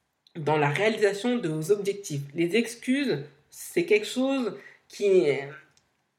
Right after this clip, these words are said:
qui ne sont pas bonnes pour vous parce qu'elles vont vous faire reculer et à la force de reculer, vous allez abandonner. Donc, soyez honnête avec vous. Ne vous donnez pas des excuses, ne vous donnez pas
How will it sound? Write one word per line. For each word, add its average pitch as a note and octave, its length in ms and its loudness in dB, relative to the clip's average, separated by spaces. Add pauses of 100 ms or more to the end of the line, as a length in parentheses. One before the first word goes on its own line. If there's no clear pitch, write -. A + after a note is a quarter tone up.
(240)
qui C4 100 2
ne C4 80 4
sont C4 160 -4
pas C#4 160 8
bonnes A3 360 4
pour F3 160 -2
vous D#3+ 220 -4 (140)
parce F3 300 0
qu'elles F3+ 380 4
vont F#3 180 0
vous F3 460 -6
faire E3 360 -2
reculer A#3+ 640 4 (320)
et F#3+ 440 6
à F#3 140 2
la F3+ 160 2
force B3+ 300 0
de G#3 60 4
reculer, G#3 600 0
vous F#3 140 -4
allez A#3 260 0 (400)
abandonner. A3+ 680 4 (400)
Donc, G3 360 8
soyez C#4 600 0
honnête G#3 460 6
avec D#3+ 380 0
vous. F#3 420 -4 (260)
Ne F3+ 140 2
vous F3+ 240 0
donnez G3+ 380 6
pas B3 380 -2
des F3 220 2
excuses, B3 380 0
ne A3 120 2
vous D#3 160 -6
donnez G3 340 4
pas G#3 400 -4